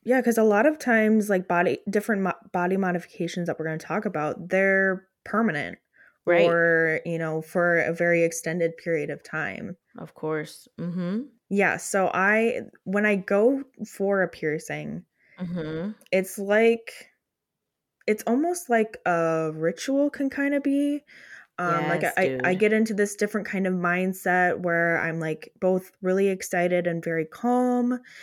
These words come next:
Speaker 1: My energy shifts, my thoughts shift. Um,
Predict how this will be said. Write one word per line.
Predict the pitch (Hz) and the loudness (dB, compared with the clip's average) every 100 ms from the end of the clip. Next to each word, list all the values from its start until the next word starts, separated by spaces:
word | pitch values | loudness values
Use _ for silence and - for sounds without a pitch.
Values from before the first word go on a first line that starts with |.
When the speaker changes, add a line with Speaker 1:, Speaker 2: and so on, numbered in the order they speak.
| - - - _ - - | -20 -20 -20 _ -20 -4
Speaker 1:
My | - 170 - | 0 0 0
energy | 190 202 196 208 | 2 2 2 -2
shifts, | 196 - 190 185 190 - - - | -2 0 2 2 -2 -10 -12 -10
my | 185 151 | -6 -4
thoughts | 160 185 170 - - | -4 -2 -2 -2 -8
shift. | - 165 160 - - - - _ | -2 0 -2 -6 -18 -18 -18 _
Um, | 156 147 147 143 143 151 175 | -6 -4 -4 -6 -8 -10 -14